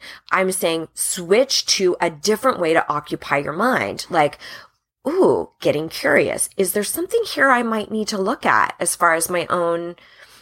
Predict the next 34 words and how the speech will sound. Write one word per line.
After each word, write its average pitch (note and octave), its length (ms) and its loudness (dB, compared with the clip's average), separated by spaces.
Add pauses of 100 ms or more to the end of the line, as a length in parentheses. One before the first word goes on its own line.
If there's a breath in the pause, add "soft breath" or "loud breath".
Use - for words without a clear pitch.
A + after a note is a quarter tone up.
(280 loud breath)
insecurities A3 960 0
around D#3+ 260 2
my D3+ 160 -2
own D3 140 -4
body A#2+ 380 0
or - 120 0
my E3+ 200 2
own G#3+ 220 2
insecurities E3 760 -2
around D3+ 600 -4
my D#3+ 160 -2
ability D3+ 440 -4
to - 160 -8
parent? - 540 -4 (280 loud breath)
Do F#3 180 4
I F#3+ 140 6
need A3 160 2
to A3 80 -2
push - 320 -4
myself? E3+ 480 -2
Do F3 140 2
I E3+ 80 2
need F#3 220 -2
to G3 140 -2
be G3 280 -2 (200 loud breath)
more G3+ 260 4
loving F#3+ 680 2
to G3 100 -6
myself? - 540 -6
Do F3 120 2
I E3+ 80 2
need F3+ 200 -2
to F#3 140 0
applaud F#3 1000 2